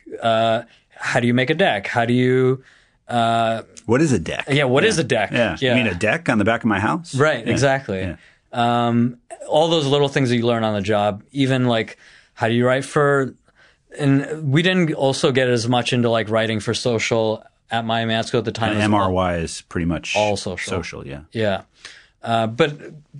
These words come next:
Speaker 1: the good news is, hey, what is, uh, a tweet? It's essentially a print ad
Speaker 2: Right.
Speaker 1: without the rest of the, like,
Speaker 2: Right. And you do it in your spare time anyway, uh,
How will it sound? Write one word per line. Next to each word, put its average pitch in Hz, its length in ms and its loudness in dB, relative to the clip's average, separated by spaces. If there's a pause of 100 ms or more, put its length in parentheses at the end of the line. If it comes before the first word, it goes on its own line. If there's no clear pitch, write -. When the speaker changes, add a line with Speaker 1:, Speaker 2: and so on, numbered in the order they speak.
Speaker 1:
the 131 140 2
good 139 200 2
news 135 240 2
is, 120 400 0 (160)
hey, 123 440 0 (180)
what 117 380 -2
is, 127 520 -2 (100)
uh, 113 300 -2
a 113 80 0
tweet? 151 460 0
It's 120 180 -4
essentially 113 400 -2
a 107 40 0
print 101 300 -2
ad 98 340 -2 (280)
Speaker 2:
Right. 104 140 2
Speaker 1:
without 107 420 0 (240)
the 107 120 -4
rest 101 280 -2
of 92 80 -8
the, 95 260 -8 (160)
like, 92 240 -10
Speaker 2:
Right. 85 240 0 (460)
And 135 200 2
you 135 80 4
do 127 220 2
it 120 140 0
in 110 160 2
your 101 200 2
spare 104 320 -2
time 92 300 -2
anyway, 82 560 -4 (460)
uh, 85 500 -2